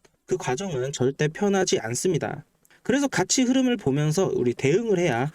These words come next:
이 수익 볼 수 있습니다. 결론적으로 이번 관세 이슈는 셀트리온을 끝내는 재료가 아니라 이 시장 변동성을 만드는 재료에 가깝습니다.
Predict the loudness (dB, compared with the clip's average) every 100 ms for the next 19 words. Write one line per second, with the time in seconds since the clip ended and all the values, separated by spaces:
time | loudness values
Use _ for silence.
0 | -10 -6 -2 0 0 2 0 0 -2 -2
1 | -2 -2 -6 -10 _ _ _ 0 2 2
2 | 2 2 2 2 4 4 2 2 0 0
3 | -2 0 0 0 0 0 0 0 -2 -4
4 | -4 -4 -4 -4 0 0 0 2 2 2
5 | 0 0 0 2 0 -2 -8 -6 -2 0
6 | 0 0 0 -2 -2 -4 -4 -4 -4 -4
7 | -4 -6 -6 -6 -6 -6 -8 -8 -8 -6
8 | -8 -8 -12